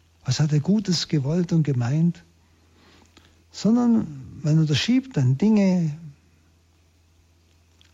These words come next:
und bringt dann Aussagen, dass einem die Haare zu Berge stehen, wo man merkt, es hat mit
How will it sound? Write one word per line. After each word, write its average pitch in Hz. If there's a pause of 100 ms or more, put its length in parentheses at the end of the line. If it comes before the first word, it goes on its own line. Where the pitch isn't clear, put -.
(280)
und 139
bringt 220
dann 160
Aussagen, 165 (1200)
dass 139
einem 156
die 131
Haare 170
zu 143
Berge 165
stehen, 147
wo 135
man 135
merkt, 156
es 127
hat 135
mit 120